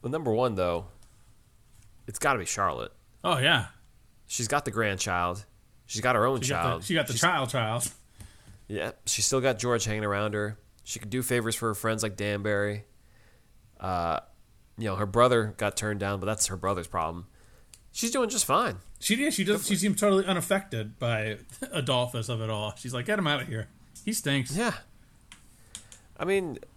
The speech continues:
Speaker 1: the whole season, season was in pursuit of her getting that grandchild, and she has that moment of realization, like, "Huh, maybe I wasn't the best mama, but, you know, I'm happy for my kids."
Speaker 2: Mm-hmm.
Speaker 1: So, good on her. Good on Queen Charlotte. She is the queen.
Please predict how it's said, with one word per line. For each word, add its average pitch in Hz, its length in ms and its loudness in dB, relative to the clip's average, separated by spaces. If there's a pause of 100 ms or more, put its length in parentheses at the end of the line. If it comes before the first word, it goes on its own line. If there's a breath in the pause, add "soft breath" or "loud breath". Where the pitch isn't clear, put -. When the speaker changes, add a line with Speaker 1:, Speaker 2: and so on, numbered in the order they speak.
(280)
Speaker 1:
the 120 220 2
whole 151 180 4
season, 135 320 2
season 110 440 2
was 95 140 0
in 98 80 -8
pursuit 95 360 -2
of 90 60 -4
her 98 220 -4
getting 101 220 -6
that 95 140 -2
grandchild, 95 440 -2
and 101 80 -6
she 135 160 2
has 135 140 2
that 123 120 4
moment 117 240 2
of 101 60 -2
realization, 104 520 0
like, 95 100 -8
"Huh, 98 220 -6 (640 soft breath)
maybe - 160 -8
I 190 60 -4
wasn't 156 240 -4
the 113 60 -4
best 101 220 0
mama, 107 220 -4
but, 104 180 -4
you 110 80 -8
know, 101 120 -2
I'm 107 100 -6
happy 113 240 -10
for - 120 -10
my 110 120 -8
kids." 113 420 -2 (420 loud breath)
Speaker 2:
Mm-hmm. 156 140 2
Speaker 1:
So, 143 360 2 (1400)
good 185 180 0
on 180 160 -2
her. 104 300 -4 (420)
Good 151 160 0
on 143 220 0
Queen 127 240 -4
Charlotte. 65 500 -4
She 123 200 -4
is 123 140 -2
the 127 60 -6
queen. 104 420 -4